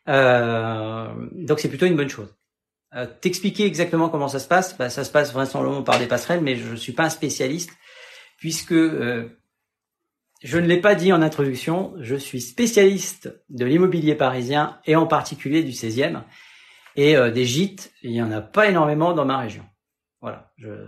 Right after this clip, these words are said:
j'avoue, je suis pas bon, euh, là-dessus.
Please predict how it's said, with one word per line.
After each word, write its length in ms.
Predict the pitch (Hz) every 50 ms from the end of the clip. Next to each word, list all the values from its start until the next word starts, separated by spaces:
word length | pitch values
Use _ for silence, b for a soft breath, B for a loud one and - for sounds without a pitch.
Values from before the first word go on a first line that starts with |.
| 104 110
j'avoue, 540 | 104 101 117 123 117 120 143 160 185 180 156 147
je 120 | 110 120
suis 180 | 117 - - 123
pas 140 | 117 143 143
bon, 300 | 143 151 165 165 160 135
euh, 220 | 117 117 113 113
là-dessus. 600 | 113 120 123 - - - - - - - _ _